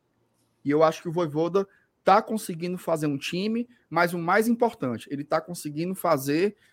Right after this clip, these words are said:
com que o Fortaleza tenha uma identidade, que ele tenha um jeito de funcionar. E aí, meu amigo, com a bola é de um jeito, sem a bola é de outro, ganhando é de um jeito, perdendo é de outro.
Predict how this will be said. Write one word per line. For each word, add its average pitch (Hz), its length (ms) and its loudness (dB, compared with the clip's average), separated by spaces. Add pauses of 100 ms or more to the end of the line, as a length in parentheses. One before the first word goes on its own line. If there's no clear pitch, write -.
(140)
com 180 140 -4
que 185 120 -4
o 196 60 2
Fortaleza 180 640 2
tenha 208 400 -2 (120)
uma 254 480 4
identidade, 139 1000 2 (300)
que 160 80 0
ele 170 140 0
tenha 196 360 -2
um 240 180 4
jeito 202 360 8
de 185 100 -10
funcionar. 160 640 -2 (220)
E 202 100 8
aí, 262 160 12
meu 247 140 6
amigo, 151 360 0 (200)
com 254 180 2
a 240 80 6
bola 202 400 8
é - 20 4
de 165 100 -4
um 151 100 2
jeito, 208 420 6
sem 214 240 -2
a 196 100 4
bola 175 300 2
é 160 40 2
de 135 180 -4
outro, 202 380 0 (200)
ganhando 202 520 2
é 180 60 2
de 160 100 -6
um 147 80 -2
jeito, 185 340 0
perdendo 202 600 2
é 185 60 0
de 151 140 -4
outro. 196 400 -2